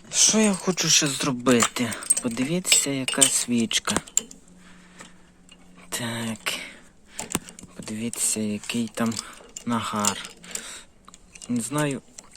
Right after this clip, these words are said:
яка проблема в цих моторів. Е, але в них свічі чогось закидає постійно чорним копотем. От так.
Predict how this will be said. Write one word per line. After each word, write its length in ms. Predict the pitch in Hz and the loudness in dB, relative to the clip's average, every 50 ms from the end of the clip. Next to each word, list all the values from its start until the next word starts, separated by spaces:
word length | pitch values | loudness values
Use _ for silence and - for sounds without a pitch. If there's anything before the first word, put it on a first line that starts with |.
| - - - - - | -20 -20 -18 -14 -10
яка 300 | 123 123 120 - - 139 | -8 -6 -6 -6 -6 -6
проблема 580 | 131 - - - 123 117 123 131 139 135 131 123 | -6 -6 -4 -4 -4 -2 -2 -2 0 0 0 0
в 100 | 123 120 | -2 -4
цих 300 | - - 131 117 - - | -4 -6 -6 -6 -6 -4
моторів. 580 | 113 110 107 - - 165 180 190 - 165 - - - - - - - - - - - - - - - - - - - - - - - - - - | -4 -4 -2 -2 0 0 2 2 2 0 0 2 2 4 4 2 2 0 -4 -6 -10 -16 -16 -16 -18 -18 -18 0 4 4 4 4 2 -2 -4 -6
Е, 420 | 110 110 110 110 107 107 107 107 107 - - - - - - - - - _ _ _ - - - - - - - - - | -2 0 0 2 2 2 2 0 -2 -6 -12 -20 -20 -20 -20 -20 -20 -20 _ _ _ -20 -20 -20 -20 -20 -20 -20 -16 -10
але 180 | - 101 104 | -6 -4 -2
в 60 | 101 | -2
них 200 | 107 113 127 - | -2 -2 -4 -2
свічі 460 | - - - - 120 120 - - - - | -4 -4 -4 -2 -4 -4 -4 -4 -6 -6
чогось 360 | - - - 101 107 107 107 | -6 -8 -6 -4 -2 -2 0
закидає 640 | 107 - 98 - - 107 101 101 113 107 104 101 | 0 -2 -2 -4 -4 -2 4 6 8 8 8 6
постійно 680 | - - - - - - - - 117 113 110 113 120 104 - - - - - | 2 0 0 2 2 4 6 6 6 6 4 2 0 -2 -4 -8 -16 -6 -2
чорним 460 | - - 117 117 107 110 107 104 104 - | 0 2 2 2 2 2 0 -2 -2 -4
копотем. 540 | - - 107 98 - 98 95 - - 98 98 - - - - - - - - - - - - - - - - - - - - - - - - - _ _ _ _ _ - - _ _ _ _ - - - | -4 -4 -4 -4 -4 -8 -12 -10 -10 -10 -10 -12 -16 -20 -20 -20 -20 -20 -20 -20 -20 -20 -20 -20 -20 -20 -20 -20 -20 -20 -20 -16 -14 -14 -14 -14 _ _ _ _ _ -20 -20 _ _ _ _ -20 -16 -14
От 120 | - - - - | -12 -12 -10 -4
так. 320 | - - 98 - - - | -2 -2 -2 -2 -4 -6